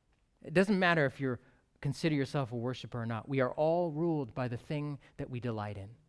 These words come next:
We are all lorded over by the thing we serve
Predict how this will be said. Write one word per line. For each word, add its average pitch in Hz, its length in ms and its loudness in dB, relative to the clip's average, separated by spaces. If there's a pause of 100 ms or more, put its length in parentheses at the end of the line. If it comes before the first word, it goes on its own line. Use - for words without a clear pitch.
(760)
We 147 140 4
are 147 140 8
all 175 480 6 (280)
lorded 156 520 4
over 127 480 -2 (960)
by 135 120 0
the 120 80 -4
thing 135 300 -2
we 117 100 -2
serve 110 460 -8